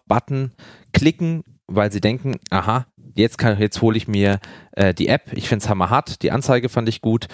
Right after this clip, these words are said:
ähm, das Video fand ich gut, die Landingpage hat mich überzeugt mit der Vorteilskommunikation, das will ich haben. Und das sind auch unsere Metriken, ähm, die wir messen und ich bin total gespannt auf dieses Experiment. Wir werden's erst leider im neuen Jahr machen können,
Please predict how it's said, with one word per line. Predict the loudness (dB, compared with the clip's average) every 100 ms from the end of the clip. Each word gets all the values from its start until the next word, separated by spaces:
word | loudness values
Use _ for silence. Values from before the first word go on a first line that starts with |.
| -18 -20 -4 0
ähm, | 2 2
das | 0
Video | 2 0
fand | 0 0
ich | 0 0
gut, | 0 0 -4 -16 -18 -16
die | -2 2
Landingpage | 2 0 0 0 0
hat | -4
mich | -2
überzeugt | 0 2 2 2 0 -6
mit | -2 -2
der |
Vorteilskommunikation, | 2 0 2 -2 -2 -2 -2 0 0 0 0 0 -4 -12 -20 -2
das | -2 0
will | 0 0
ich | 0
haben. | 0 0 -4 -12 -18 -4
Und | 0
das | 0
sind | 2
auch | 0 0
unsere | -2 0
Metriken, | 0 0 0 -2 -2 -6 -6
ähm, | -6 -4 -2
die | 0 2
wir | 2
messen | 0 -2 -6 -6
und | -2 -2 0
ich | -4
bin | -6
total | -4 -2 0 0
gespannt | 0 -2 -2
auf | 0
dieses | -2 -2
Experiment. | -6 -2 -2 0 0 0
Wir | 2
werden's | 2 0
erst | -4 0
leider | 2 2
im | 0
neuen | 2 0 2
Jahr | 0
machen | 0 -2 -2
können, | 0 0 0